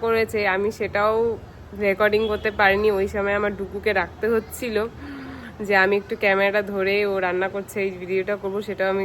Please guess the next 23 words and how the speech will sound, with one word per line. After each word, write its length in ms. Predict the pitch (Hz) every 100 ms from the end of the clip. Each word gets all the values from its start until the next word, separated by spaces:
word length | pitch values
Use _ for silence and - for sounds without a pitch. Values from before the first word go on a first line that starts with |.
| 190
করতে 180 | 185 196 190
পারলাম 260 | 190 190 185
না। 60 | 190 226 - - - - 220
যাই 160 | 240 233 233
হোক, 100 | 226
ও 20 | 214 202
আবার, 180 | 214 233 202
ও 20 | 233 226
মাঝে 240 | 202 196 220
মধ্যে 180 | 220 226
এরকম 240 | 214 208 214 220
করে 240 | 190 185 208 - - 262 - - - - 190
যে 120 | 180 175 175 175 175 175
রান্না 220 | 175 175 180
বান্না 200 | 180 185
করে, 160 | 175 170 185
যখন 180 | 180 180 175
নেক্সট 200 | 170 -
টাইম 140 | 196 190 190
করবে 200 | 185 233
তখন 160 | 185 175 165
তোমাদেরকে 420 | 165 160 175 196 175
দেখাবো। 320 | 156 156 156